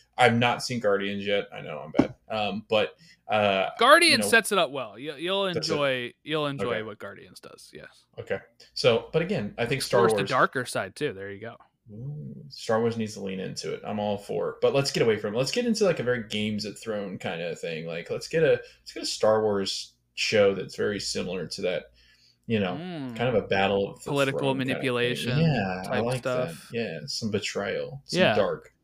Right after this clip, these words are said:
Speaker 1: incest. No, I'm kidding.
Speaker 2: <laughs> No, Knights of the Old Republic,
Speaker 1: <laughs>
Speaker 2: Game of Thrones style for Logan.
Speaker 1: I'm telling you, that's where I thought that was gonna go. That's why I was excited
Speaker 2: Yeah.
Speaker 1: about it. I thought it was
Speaker 2: Yeah.
Speaker 1: gonna be very political driven. And, uh, you know, a lot of people don't like politically driven, but Game of Thrones, man,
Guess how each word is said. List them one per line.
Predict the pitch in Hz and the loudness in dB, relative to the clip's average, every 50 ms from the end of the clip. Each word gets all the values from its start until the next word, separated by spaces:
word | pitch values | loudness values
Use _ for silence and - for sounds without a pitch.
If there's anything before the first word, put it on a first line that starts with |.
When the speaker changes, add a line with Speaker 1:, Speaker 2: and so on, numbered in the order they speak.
| _ _ _ _ | _ _ _ _
Speaker 1:
incest. | - 120 120 120 113 - - - - - - - - - - - - - | 2 4 4 4 4 2 0 -2 -2 -4 -6 -8 -8 -8 -12 -14 -12 -10
No, | - - | -8 -8
I'm | - - - - - | -8 -10 -14 -16 -18
kidding. | - - - - | -20 -20 -8 -4
Speaker 2:
<laughs> | - 156 139 143 147 151 | -2 -2 0 2 6 8
No, | 190 190 160 | 8 8 10
Knights | 175 175 202 226 214 | 10 8 8 8 6
of | 233 208 | 2 2
the | 208 214 | 4 4
Old | 214 196 196 196 | 4 4 2 2
Republic, | 185 - - 165 160 151 135 123 110 107 - - | 2 2 4 4 4 4 6 4 4 4 2 2
Speaker 1:
<laughs> | - | 2
Speaker 2:
Game | 131 143 139 | 4 4 4
of | 135 - | 6 6
Thrones | - 131 120 120 - | 6 6 6 6 6
style | - 117 107 104 101 95 98 104 147 214 | 4 6 4 4 2 0 -2 0 2 4
for | 131 127 | 4 4
Logan. | 123 117 113 110 - 170 | 6 4 8 10 10 12
Speaker 1:
I'm | 160 | 12
telling | - 220 220 208 | 12 12 12 12
you, | 180 | 12
that's | 151 156 160 156 - | 12 10 10 10 10
where | 160 147 | 10 10
I | 147 | 10
thought | 139 - 151 143 135 | 10 10 8 10 10
that | 139 131 123 | 10 8 8
was | - - | 8 4
gonna | - 120 113 | 0 0 2
go. | 104 113 113 110 104 101 - | 4 4 4 4 2 4 4
That's | 117 117 110 - | 4 4 8 8
why | 123 | 8
I | 117 | 8
was | 113 110 | 8 6
excited | 113 - - 113 107 107 110 | 2 0 2 2 2 4 6
Speaker 2:
Yeah. | 156 180 170 | 8 8 8
Speaker 1:
about | - - - | 8 4 0
it. | - | -4
I | - 113 | -6 0
thought | - 117 110 110 | 4 6 6 6
it | 110 | 4
was | 110 113 | 2 0
Speaker 2:
Yeah. | 110 | 0
Speaker 1:
gonna | 113 110 | 0 0
be | 110 101 | 0 2
very | 110 107 107 107 107 | 2 4 4 2 0
political | - 113 110 110 110 101 - 107 110 | 0 0 2 2 2 0 -2 -2 -4
driven. | 101 104 107 104 98 98 98 98 - - - - - _ - | -2 -2 -2 -2 0 -2 -4 -4 -8 -14 -20 -20 -18 _ -2
And, | 127 127 131 | 0 2 4
uh, | 135 | 4
you | 135 147 | 4 4
know, | 143 131 123 | 6 6 6
a | 127 127 | 6 6
lot | 139 135 123 | 6 6 4
of | 117 | 4
people | 127 113 117 104 | 2 -2 -2 0
don't | 104 104 95 | 0 -2 -2
like | - 110 104 - - | -2 -4 -6 -6 -8
politically | - 113 110 107 113 - 107 104 | -6 -2 -2 -2 -2 -4 -6 -4
driven, | 104 107 107 113 113 113 117 110 - | -4 -4 -2 -2 -2 -2 -4 -2 0
but | - 117 113 - - | 2 2 2 2 0
Game | - 147 196 | 0 2 2
of | 202 - | 2 0
Thrones, | - 139 156 170 151 - | 0 0 0 0 0 -2
man, | - 156 165 165 170 165 | -2 -2 0 0 -2 -2